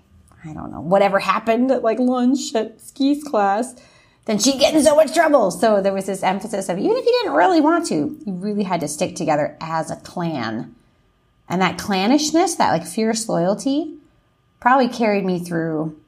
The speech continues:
so many of the times when I was, like, at a new school, don't know anybody, have to make new friends again. Our parents are getting divorced. Like, all of these things kind of gelled us together.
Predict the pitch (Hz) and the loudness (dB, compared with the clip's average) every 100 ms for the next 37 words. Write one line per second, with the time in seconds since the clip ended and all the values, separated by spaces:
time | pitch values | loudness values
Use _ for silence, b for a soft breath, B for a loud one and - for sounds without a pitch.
0 | _ - - 214 196 196 190 180 170 175 | _ -14 -2 4 4 4 2 0 -2 -2
1 | 170 185 175 196 214 151 - 165 196 208 | -2 0 2 4 4 0 -6 -8 -6 -2
2 | 220 233 - 262 160 143 160 160 160 151 | -2 -4 -4 -2 -2 0 0 0 0 0
3 | 147 139 113 - - - - 226 226 240 | -2 -2 -4 -6 -10 -12 -8 -4 2 2
4 | 240 254 254 214 160 131 95 156 156 170 | 4 2 0 0 2 2 0 -4 -6 -2
5 | 160 160 156 156 156 151 151 113 - 165 | 0 0 0 0 0 -2 -2 -2 -2 -2
6 | - 196 208 202 190 175 175 190 151 151 | 4 4 4 0 -4 -6 -4 -4 -2 -2
7 | 185 170 170 170 165 170 - 156 156 156 | 2 4 4 2 -2 -2 -4 -4 -2 0
8 | 262 339 | -2 -2